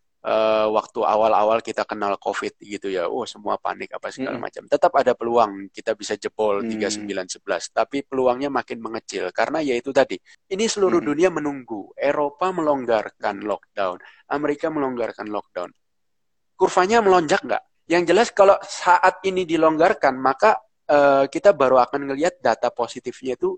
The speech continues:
Speaker 1: dua minggu ke depan. Dia tertular
Speaker 2: Oke.
Speaker 1: covid apa enggak?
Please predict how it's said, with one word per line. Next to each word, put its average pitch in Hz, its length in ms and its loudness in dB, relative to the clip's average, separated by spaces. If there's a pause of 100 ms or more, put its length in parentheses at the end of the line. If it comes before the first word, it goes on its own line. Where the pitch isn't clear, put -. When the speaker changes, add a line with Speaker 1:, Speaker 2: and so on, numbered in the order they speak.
Speaker 1:
dua 117 240 -2
minggu 113 240 -10
ke - 80 -10
depan. 98 240 -6 (1040)
Dia 165 160 4
tertular 139 400 4
Speaker 2:
Oke. 104 80 0
Speaker 1:
covid 175 240 0
apa 170 100 0
enggak? 160 240 4